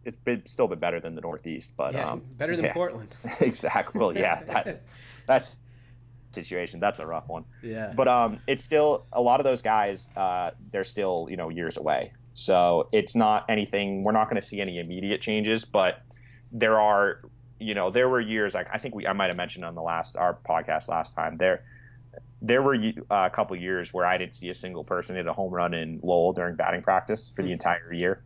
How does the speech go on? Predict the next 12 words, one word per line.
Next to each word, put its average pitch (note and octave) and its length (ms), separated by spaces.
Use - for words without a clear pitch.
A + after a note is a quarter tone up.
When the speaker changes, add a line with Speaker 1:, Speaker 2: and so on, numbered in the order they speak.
Speaker 2:
Yeah. A#2 200
Speaker 1:
And, A2+ 160
like, A#2+ 460
now, A2+ 320
you B2+ 100
know, G#2+ 140
in G2+ 60
the G#2 60
last G2 260
couple G2 240
years, F2 360
they, F2+ 200